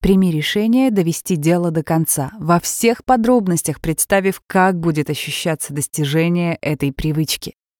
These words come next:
Ощути эмоции, которые связаны с твоим желанием быть новым человеком. Пусть путь, на который ты ступаешь, окажется намного важнее, чем сама новая привычка,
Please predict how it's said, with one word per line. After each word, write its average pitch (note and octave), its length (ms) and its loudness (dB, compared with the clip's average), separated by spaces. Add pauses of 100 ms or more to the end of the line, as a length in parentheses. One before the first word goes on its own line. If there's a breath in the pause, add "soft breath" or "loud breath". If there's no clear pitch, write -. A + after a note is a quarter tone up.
(340)
Ощути F#3 540 0
эмоции, G#3+ 560 2
которые F3 480 -2
связаны D#3+ 520 0
с - 60 -6
твоим D#3+ 320 -2
желанием D#3+ 600 0
быть D#3 220 -2
новым D#3 380 2
человеком. D3+ 680 -4 (800)
Пусть - 360 0
путь, D#4 260 -2
на A3 140 2
который G3 400 0
ты F#3 120 -4
ступаешь, E3 680 -6 (400)
окажется A#3 460 0
намного A3 340 2
важнее, G3 520 4
чем F3+ 200 -2
сама F#3+ 420 0
новая E3 400 0
привычка, E3+ 580 -4